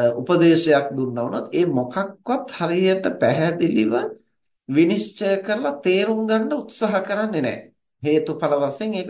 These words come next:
ගලප ගන්න උත්සාහ කරන්නේ නැහැ. ඉතින් ඒක ප්‍රධාන වශයෙන්ම ප්‍රඥාවට බාධාවක් වෙනවා. මොකද ප්‍රඥාව කියන එක මතුවෙන්නෙම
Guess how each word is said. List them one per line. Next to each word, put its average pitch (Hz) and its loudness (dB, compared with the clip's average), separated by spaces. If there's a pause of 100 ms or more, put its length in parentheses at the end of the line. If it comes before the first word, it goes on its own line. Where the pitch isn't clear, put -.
ගලප 175 4
ගන්න 175 0 (300)
උත්සාහ 160 -2
කරන්නේ 160 0
නැහැ. - -8 (240)
ඉතින් 117 -6 (100)
ඒක 196 4 (120)
ප්‍රධාන 190 0
වශයෙන්ම - 0
ප්‍රඥාවට 131 -4 (400)
බාධාවක් 117 2
වෙනවා. 113 -2 (1300)
මොකද 143 4
ප්‍රඥාව 175 2
කියන 190 -4
එක 160 -2
මතුවෙන්නෙම 143 2